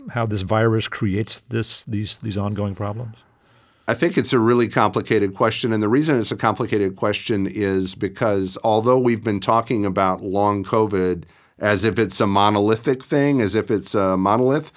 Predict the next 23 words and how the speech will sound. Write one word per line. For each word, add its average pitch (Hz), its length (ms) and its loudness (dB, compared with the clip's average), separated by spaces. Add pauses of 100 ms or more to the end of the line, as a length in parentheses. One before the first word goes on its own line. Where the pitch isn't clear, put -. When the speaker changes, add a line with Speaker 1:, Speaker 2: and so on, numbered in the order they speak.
(440)
Speaker 2:
there, 123 240 4
in 117 100 0
fact, 131 340 0
are 120 80 2
probably 107 560 2
many 113 460 0
different 107 460 -2
kinds 104 320 0
of 98 120 -2
long 95 280 0
covid. 80 340 -4
You 101 100 -4
know, 98 80 -2
there's 98 240 0
long 113 320 2
covid 113 300 -2
with 98 280 -2
primary 120 580 2
cognitive 131 580 0
problems. 80 540 -2 (300)
There's 101 220 2
long 107 340 2
covid 101 520 0